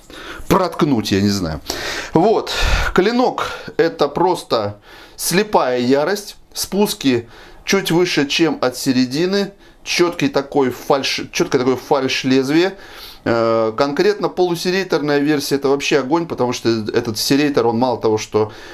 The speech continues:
э, очень круто справится с любым, совершенно с любым заданием, похож он, э, немножко на Spider Edge, э, чисто внешне.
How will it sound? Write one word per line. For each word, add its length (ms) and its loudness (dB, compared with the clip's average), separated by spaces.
э, 300 2
очень 320 0
круто 300 0
справится 640 -2
с 120 -8
любым, 560 0
совершенно 500 0
с 80 -8
любым 280 0
заданием, 540 0
похож 440 0
он, 260 0
э, 260 2
немножко 460 0
на 340 -2
Spider 520 0
Edge, 400 -2
э, 340 0
чисто 380 0
внешне. 680 0